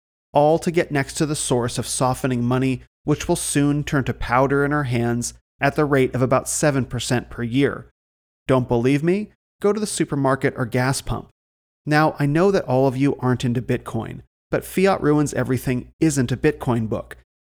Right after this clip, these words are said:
Instead, it's a book about moral virtue and the loss of it. Jimmy doesn't use his pages to formally prove the viability of a solution. Instead, he diagnoses a problem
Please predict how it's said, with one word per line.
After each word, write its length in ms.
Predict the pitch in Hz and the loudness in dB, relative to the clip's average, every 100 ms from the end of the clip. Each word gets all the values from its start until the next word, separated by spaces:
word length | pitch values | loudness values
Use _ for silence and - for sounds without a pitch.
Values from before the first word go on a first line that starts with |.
| _ | _
Instead, 580 | 147 - - 165 127 - | -4 -2 0 2 0 -2
it's 160 | 143 185 | -2 -2
a 60 | |
book 240 | 147 151 160 | 0 0 2
about 240 | 131 - | 0 0
moral 280 | 131 135 117 | 2 2 2
virtue 600 | 104 127 131 147 139 - | 0 -2 0 0 0 -2
and 160 | 143 151 | -2 -2
the 60 | |
loss 380 | 123 123 131 - | 2 2 2 0
of 80 | 113 | -2
it. 200 | 92 - _ _ _ _ _ | -4 -12 _ _ _ _ _
Jimmy 280 | - 190 208 | 0 2 2
doesn't 300 | 175 156 160 | 2 0 0
use 220 | 127 131 | 2 0
his 160 | 147 - | -2 -6
pages 500 | - 123 113 127 - _ - | -2 -2 0 -2 -2 _ -8
to 80 | 156 | -6
formally 520 | - 135 135 147 151 | 0 2 2 2 0
prove 380 | - 139 135 127 | -2 0 2 2
the 80 | |
viability 680 | 113 120 127 123 123 131 135 | 0 2 2 2 2 4 2
of 80 | 120 | 0
a 80 | 120 | -2
solution. 640 | 120 127 139 - 143 139 - _ _ | -2 0 2 0 -2 -2 -8 _ _
Instead, 520 | 151 151 - 165 156 | -2 -2 0 2 2
he 120 | 147 135 | 0 -2
diagnoses 720 | 131 139 139 135 135 120 120 | 0 0 0 -2 -2 -4 -6
a 40 | |
problem 640 | - - 131 143 127 113 | -6 -4 0 2 0 -4